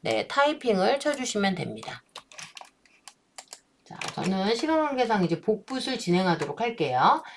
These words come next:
자, include 윈도우즈 H, 그 다음에 T 캐릭터 H 두 개의 헤더 파일을 인클루드를 해주시고요.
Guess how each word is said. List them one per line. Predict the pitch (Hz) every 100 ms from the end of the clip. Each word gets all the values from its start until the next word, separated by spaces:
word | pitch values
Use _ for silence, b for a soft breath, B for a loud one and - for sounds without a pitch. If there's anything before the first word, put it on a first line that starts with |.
| B -
자, | -
include | 214 247 339 339 320 233 302 311 214
윈도우즈 | 202 247 233 202
H, | 165 160 160 - 214 269
그 | 277
다음에 | 185 170 170
T | 320
캐릭터 | - 330 - - 233
H | 160 202 226 - 180 151
두 | - 175
개의 | 175 214 196 214 254
헤더 | 294 302 285
파일을 | - 196 185
인클루드를 | 165 165 185 170 165 175 226
해주시고요. | 226 208 - 160 233 277 -